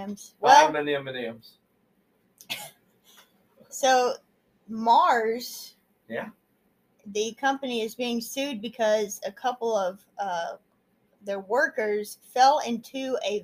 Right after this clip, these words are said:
Speaker 1: vat of chocolate.
Speaker 2: Whoa.
Speaker 1: Now, they were unable to pull the pair out when they became trapped in the slowly solidifying confectionery,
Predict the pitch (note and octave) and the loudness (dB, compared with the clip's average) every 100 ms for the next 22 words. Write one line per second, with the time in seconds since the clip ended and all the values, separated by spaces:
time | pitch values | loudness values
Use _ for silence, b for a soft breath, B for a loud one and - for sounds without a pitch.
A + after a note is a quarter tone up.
0 | F#3 G3+ B3+ B3+ - - G#3 - - G#3+ | -6 -4 -2 -2 -4 -10 -10 -10 -12 -8
1 | B3 - - - - - _ _ _ _ | -8 -10 -14 -14 -16 -20 _ _ _ _
2 | _ _ _ - D3 A#3 - A3+ A#3 B3 | _ _ _ -12 -10 -10 -8 -4 -2 0
3 | G#3 F#3+ G#3+ A3 A3+ A#3 C#4+ C#4+ B3 A#3 | -2 -2 0 0 0 -2 0 -2 -2 -4
4 | G#3+ - C4+ A#3 G#3+ - A3+ G#3+ G#3 B3 | -4 -2 0 0 -4 -6 -4 -2 -2 0
5 | F#3+ - G#3 A#3 G3+ G3+ - F#3+ A3 - | 0 -2 -4 -2 -4 -6 -12 -12 -12 -8
6 | A#3 A3 - G#3+ B3 B3 A#3+ G#3+ - - | -8 -8 -4 -2 -2 -2 -6 -6 -10 -10
7 | A#3 A#3 D4+ D4 D4 C#4 - B3+ B3 B3 | -2 -2 -2 -6 -8 -8 -4 -2 0 -2
8 | B3 A#3 A#3 A#3 A#3 G#3+ G#3 - A3+ - | -2 -4 -4 -4 -6 -10 -10 -6 -8 -8
9 | - F#3+ F3 E3+ F3+ A#3+ | -14 -12 -10 -10 -10 -12